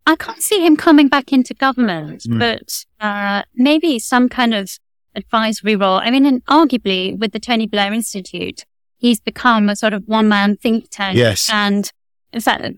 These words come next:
Speaker 1: on the pan-, during the pandemic and subsequently, he's really shaped government policy. Uh,
Speaker 2: Yeah.
Speaker 1: and I can see him doing that across party lines.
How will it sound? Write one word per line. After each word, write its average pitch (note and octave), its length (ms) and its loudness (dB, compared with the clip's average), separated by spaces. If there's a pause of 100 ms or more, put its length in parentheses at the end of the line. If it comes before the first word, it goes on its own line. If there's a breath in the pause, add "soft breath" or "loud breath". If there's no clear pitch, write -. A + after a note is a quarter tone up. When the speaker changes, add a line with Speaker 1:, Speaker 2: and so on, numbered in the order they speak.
(160)
Speaker 1:
on A#3+ 140 2
the A#3 60 0
pan-, A3+ 280 -4
during A#3+ 220 0
the A3 80 -6
pandemic A3 720 0
and G#3+ 340 0
subsequently, F#3 800 -12 (280)
he's G#3+ 420 -2
really A#3 360 2
shaped - 600 -4
government G3+ 360 -2
policy. F3 600 -6 (100)
Uh, G#3+ 100 -10
Speaker 2:
Yeah. G2 280 0
Speaker 1:
and G#3+ 140 -2
I G#3+ 40 2
can A3+ 140 0
see A#3 140 -2
him G#3+ 100 2
doing G3+ 300 0
that G3 380 -4 (440)
across - 520 -6
party G3+ 420 -4
lines. F#3+ 580 -4